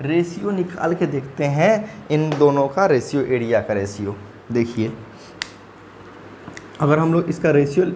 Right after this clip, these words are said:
निकालें <clears throat> तो area of triangle A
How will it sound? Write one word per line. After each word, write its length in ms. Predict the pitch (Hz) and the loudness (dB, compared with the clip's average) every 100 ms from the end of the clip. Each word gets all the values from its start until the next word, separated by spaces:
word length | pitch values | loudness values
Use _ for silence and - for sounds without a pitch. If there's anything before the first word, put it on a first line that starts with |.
| - | -4
निकालें 600 | 139 127 135 156 269 285 - - | -2 4 6 6 6 4 -4 -10
<clears throat> 880 | - - - - - - - - - | -2 0 0 -6 -12 -20 -20 -16 -10
तो 60 | - | 2
area 300 | 160 165 170 135 127 | 4 6 6 4 2
of 180 | 170 - - - - - - - - | 0 -4 -16 -20 -20 -20 -20 -10 -4
triangle 320 | 135 139 - | 0 0 0
A 100 | - | 2